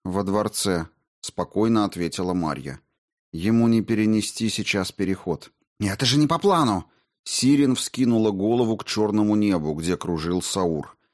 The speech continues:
«Он же сейчас доложит Елене и...» «И что?» оборвала Марья.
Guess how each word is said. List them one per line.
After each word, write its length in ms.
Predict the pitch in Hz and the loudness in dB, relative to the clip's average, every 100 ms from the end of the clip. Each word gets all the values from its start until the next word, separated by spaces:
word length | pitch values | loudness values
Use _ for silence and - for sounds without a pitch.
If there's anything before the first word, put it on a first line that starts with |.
| - | -12
«Он 280 | - 143 196 | 0 2 4
же 100 | 170 | 2
сейчас 420 | 170 175 190 185 | 2 2 2 2
доложит 460 | 147 147 165 190 180 | 2 2 4 2 0
Елене 560 | 185 139 156 175 190 185 - - | 2 4 4 4 2 0 -4 0
и...» 280 | 143 180 160 _ - | 2 4 0 _ -8
«И 120 | 80 | -6
что?» 560 | - - 110 110 104 _ _ | -4 -2 0 2 0 _ _
оборвала 560 | - 73 73 80 78 76 | -8 -6 -4 -2 -2 0
Марья. 460 | 78 73 71 67 | 0 -2 -4 -8